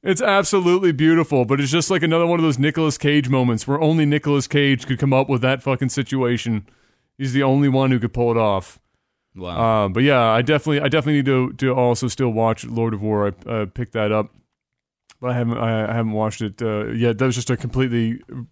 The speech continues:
Speaker 1: peripheral thing that, that cropped up. Hey, you know what else? Uh, James Bond is, is gonna have its twenty-fifth movie soon, sir. We're
Speaker 2: Mm-hmm,
Speaker 1: coming up on
Speaker 2: mm-hmm.
Speaker 1: James Bond twenty-five.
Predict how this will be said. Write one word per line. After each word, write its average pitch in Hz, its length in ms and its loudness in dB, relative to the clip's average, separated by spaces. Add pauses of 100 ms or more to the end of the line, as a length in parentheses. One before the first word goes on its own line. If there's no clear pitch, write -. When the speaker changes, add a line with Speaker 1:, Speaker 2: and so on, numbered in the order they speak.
Speaker 1:
peripheral 127 480 -2
thing 117 260 -2
that, 110 200 -6
that 113 160 -4
cropped 113 320 -4
up. 107 160 -4 (360)
Hey, 190 460 2
you 156 140 -2
know 208 100 4
what 226 200 2
else? 254 500 -4 (580)
Uh, 180 640 2 (100)
James 202 380 2
Bond 185 500 2
is, 147 240 2
is 165 220 0
gonna 180 160 0
have 170 160 2
its 139 100 -4
twenty-fifth 185 540 0
movie 208 320 0
soon, 117 360 0
sir. 101 380 0 (200)
We're 104 200 -8
Speaker 2:
Mm-hmm, 117 60 -10
Speaker 1:
coming 175 240 0
up 170 140 0
on 151 80 2
Speaker 2:
mm-hmm. 131 80 0
Speaker 1:
James 151 340 0
Bond 156 340 0
twenty-five. 147 840 0